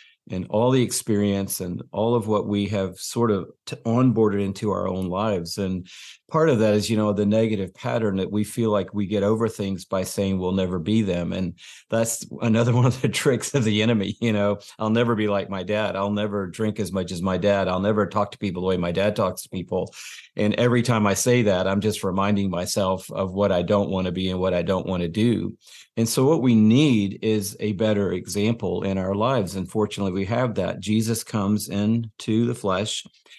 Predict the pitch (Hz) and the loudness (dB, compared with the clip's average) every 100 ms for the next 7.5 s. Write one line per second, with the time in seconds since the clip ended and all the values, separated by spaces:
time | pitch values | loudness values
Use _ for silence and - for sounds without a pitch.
0 | - _ - 101 101 101 95 - - 120 | -20 _ -4 0 2 0 -2 -10 -2 0
1 | 113 117 107 107 104 - - 131 147 127 | 0 2 2 2 -2 -2 2 4 4 4
2 | 110 101 - 107 101 131 110 98 - 120 | 0 0 -2 -2 0 2 0 -2 -4 -2
3 | 127 92 90 117 95 - 117 127 117 110 | -2 -2 -6 -6 -6 -2 2 2 4 2
4 | 101 104 - 120 147 135 101 - 135 156 | 2 -2 -2 0 0 0 -2 -4 -2 -2
5 | - 92 - 98 95 107 101 - 101 123 | 0 -4 -4 -6 -4 -4 -4 -4 -2 0
6 | 117 104 98 101 151 160 - 135 101 95 | 0 0 0 2 2 0 0 2 2 2
7 | 101 175 147 95 | 2 2 0 -4